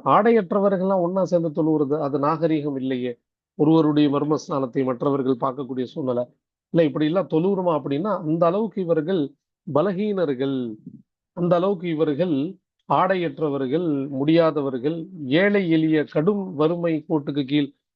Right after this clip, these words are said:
இருப்பவர்கள், அவர்களுடைய ஜமாத், அவர்கள் தனித்தனியாக தொழுது கொள்வதே மேலானது.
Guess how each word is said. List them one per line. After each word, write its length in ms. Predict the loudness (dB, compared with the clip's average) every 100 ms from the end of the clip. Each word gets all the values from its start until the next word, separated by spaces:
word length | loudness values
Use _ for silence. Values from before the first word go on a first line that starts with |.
| -2
இருப்பவர்கள், 640 | -2 0 0 0 -4 -6 -10 _ _ _ _ _ 0
அவர்களுடைய 720 | 2 2 2 2 2 2 0
ஜமாத், 720 | -2 0 0 0 -4 -10 -10 _
அவர்கள் 400 | 0 2 2 2
தனித்தனியாக 600 | 2 0 0 2 4 2
தொழுது 300 | 4 2 2
கொள்வதே 400 | 2 2 2 0
மேலானது. 540 | 0 -2 -2 -4 -4